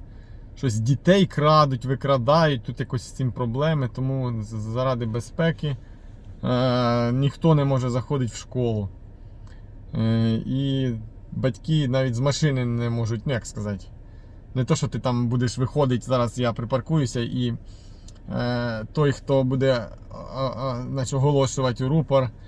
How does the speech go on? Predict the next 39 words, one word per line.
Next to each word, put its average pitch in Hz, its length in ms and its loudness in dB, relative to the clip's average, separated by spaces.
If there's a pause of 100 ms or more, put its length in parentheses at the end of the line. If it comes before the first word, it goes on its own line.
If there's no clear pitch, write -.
(460)
він 139 240 6
навіть 139 320 6
двері 147 320 6
відкриває 139 480 4
машини, 175 520 4
і 143 40 6
дітей 139 360 2
садить, 180 400 4
і 147 40 0
коли 143 200 0
ти 135 100 -4
приїжджаєш 143 440 4
зранку, 135 480 2
то 131 80 -2
він 135 100 4
відкриває 139 540 4
двері 127 220 0
машини, 175 420 2
дітей, 135 460 2
якби, 117 460 -2
там, 117 200 -2
да, 123 160 2
за 117 140 0
ручку 117 300 -4
тобі 110 300 -4 (380)
виводить 123 360 2
з 120 40 0
машини, 160 580 4
показує 127 720 2
їм 120 220 0
дорогу, 156 320 4
там, 120 340 -2
да, 127 220 0
вони 113 260 -2
так 98 160 -6
проходять 160 560 -2
і 139 140 -2
йдуть 113 320 -2
далі. 101 260 -4